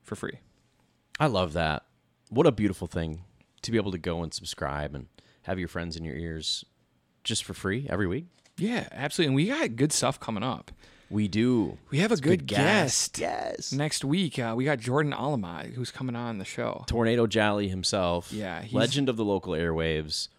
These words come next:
Speaker 2: Rocker of weddings.
Speaker 1: Yes.
Speaker 2: And friend of the pod.
Speaker 1: Friend of the pod, mostly, first and foremost. So
Speaker 2: Great Timberwolves take giver.
Speaker 1: Oh, absolutely. So he's gonna be on, uh, for both of our podcasts next week. Can't wait to talk with him.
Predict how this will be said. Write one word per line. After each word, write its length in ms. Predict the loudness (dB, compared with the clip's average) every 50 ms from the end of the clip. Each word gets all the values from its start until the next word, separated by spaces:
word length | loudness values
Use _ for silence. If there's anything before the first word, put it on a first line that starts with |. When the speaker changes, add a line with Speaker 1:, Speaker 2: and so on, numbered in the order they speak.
| _ _
Speaker 2:
Rocker 420 | -2 0 0 0 0 2 2 2 2
of 440 | 4 2 2 2 0 -6 -12 -20 _ _ _ _ _ _ _ _ _ _ -10
weddings. 760 | -2 2 2 4 4 4 2 0 -2 -4 -4 -4 -4 -4 -4 -6 _ _
Speaker 1:
Yes. 440 | -6 -6 -4 -6 -8 -10 -12 -12 -6 -4
Speaker 2:
And 180 | -2 -2 -2
friend 180 | -2 -2 -2 -2
of 40 | -2
the 60 | -2
pod. 280 | 0 0 0 -2 -4 -8 -14 _ _ _
Speaker 1:
Friend 220 | -6 -4 -2 -2
of 60 | -2 -4
the 40 | -6
pod, 300 | -8 -8 -8 -10 -12 -16 _ _ -8
mostly, 480 | -6 -4 -2 -2 -4 -6 -8 -10 -14 -18 _ _
first 260 | -6 -4 -4 -4 -4 -6
and 100 | -10 -10
foremost. 460 | -8 -10 -10 -10 -12 -14 -14 -8 0
So 60 | 4
Speaker 2:
Great 200 | 6 6 6 6
Timberwolves 460 | 4 0 2 2 2 2 2 0 0
take 380 | 0 0 0 0 -2 _ -8 -4
giver. 400 | 0 0 0 0 -4 -8 -8 -12 -18 _ -14 -8 -4
Speaker 1:
Oh, 240 | -4 -4 -4 -4 -6
absolutely. 640 | -6 -6 -6 -6 -8 -8 -8 -8 -8 -10 -10 -10 -6
So 180 | -2 -2 0
he's 180 | 0 2 2 4
gonna 120 | 4 4
be 120 | 4 2 2
on, 420 | 2 2 2 2 0 -2 -4 -6
uh, 220 | -4 -4 -4 -4 -4
for 120 | -4 -4
both 240 | 0 2 2 2 2
of 60 | 0
our 100 | -2 -2
podcasts 540 | -2 -2 -2 -4 -2 -2 -2 -2 -2 -2 -4
next 220 | -6 -8 -6 -4
week. 200 | -2 -2 -2 -2
Can't 300 | -4 -6 -8 -8 -8 -6
wait 320 | -4 0 0 0 0 -2 -4
to 140 | -8 -8 -6
talk 320 | -2 -2 -2 -2 -2 -4
with 120 | -8 -6
him. 320 | -2 0 0 0 0 -2